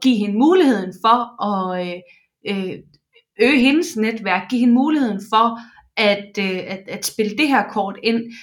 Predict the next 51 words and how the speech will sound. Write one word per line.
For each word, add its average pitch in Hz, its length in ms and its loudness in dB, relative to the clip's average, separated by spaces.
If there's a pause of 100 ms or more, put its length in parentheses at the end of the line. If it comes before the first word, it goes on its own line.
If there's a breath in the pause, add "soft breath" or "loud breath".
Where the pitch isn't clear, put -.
(120)
Så, 208 300 0
så 220 220 -4
nogle 269 160 2
gange, 302 120 2
så 269 80 -6
synes 262 120 -4
jeg 269 80 -2
sgu - 140 -6
også, 254 120 -4
vi 262 60 -4
skal 226 200 -8
passe 233 180 -8
på 262 200 2
med 226 380 2 (120)
at, 196 200 -6 (160)
at 190 140 -8 (300)
placere 214 640 -4 (500 soft breath)
det, 254 140 2
vi 233 60 2
gerne 220 360 0
vil 202 160 -2
have, 233 420 -4
som, 196 480 -6
som 202 300 -8
værende 196 580 0
noget, 220 320 4
der 214 120 0
kommer 196 200 -4
til 190 140 -6
at - 120 -8
koste, 214 600 -4 (280)
øh, 185 220 -10
meget 185 380 2 (100)
for, 185 220 -10
for 196 60 -16
den, 208 220 -2
der 175 60 -6
skal 180 200 -12
hjælpe 190 300 -6
os. 175 100 -12 (500 loud breath)
Tit 285 160 -4
så 254 80 0
er 220 40 0
det 208 160 0
faktisk 226 320 -4
en 190 60 -8
meget 190 260 0
positiv 302 380 -4
oplevelse 214 460 -4
for 233 80 0 (120)
dem, 180 160 -12